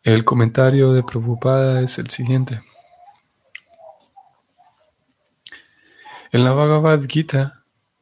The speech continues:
seis cuarenta y uno se declara que incluso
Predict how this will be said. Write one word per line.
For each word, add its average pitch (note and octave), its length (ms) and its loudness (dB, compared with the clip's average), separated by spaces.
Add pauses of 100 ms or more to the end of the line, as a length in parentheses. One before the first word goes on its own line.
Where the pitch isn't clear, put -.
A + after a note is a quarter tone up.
(220)
seis - 340 2
cuarenta B2 420 0
y D3 80 4
uno C#3+ 280 0 (640)
se - 180 0
declara D#3+ 480 2
que D3 160 2
incluso D3+ 840 2